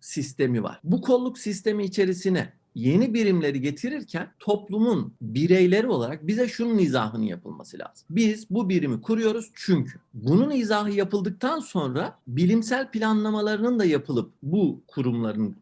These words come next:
oluşturulması lazım. Bence önce şunu anlamamız lazım. Mahalle ve çarşı bekçisi kim? Kolluk değil bunlar.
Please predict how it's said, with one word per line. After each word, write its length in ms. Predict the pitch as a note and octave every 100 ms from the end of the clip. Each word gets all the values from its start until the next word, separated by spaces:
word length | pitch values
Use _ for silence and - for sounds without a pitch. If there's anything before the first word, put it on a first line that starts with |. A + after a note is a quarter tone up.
| -
oluşturulması 720 | A2 G#2 - G2+ F#2 F2+ -
lazım. 340 | E2+ B1 - -
Bence 340 | G#2+ A3+ D#4 A3+
önce 200 | B3 B3
şunu 280 | - A#3
anlamamız 520 | G#3+ D3+ B2 A2 F#2+ F2+
lazım. 300 | D#2+ F2+ G#2
Mahalle 400 | B2+ F3+ G#3+ F#3
ve 240 | B2+ A2+
çarşı 420 | - C3 C#3+ F3
bekçisi 420 | D#3+ C3+ B2+ A#2+
kim? 320 | - D#3 - -
Kolluk 500 | - F#3 A3+ B3+ -
değil 340 | C#3 F3+ E3 G#2+
bunlar. 300 | G#2 E2+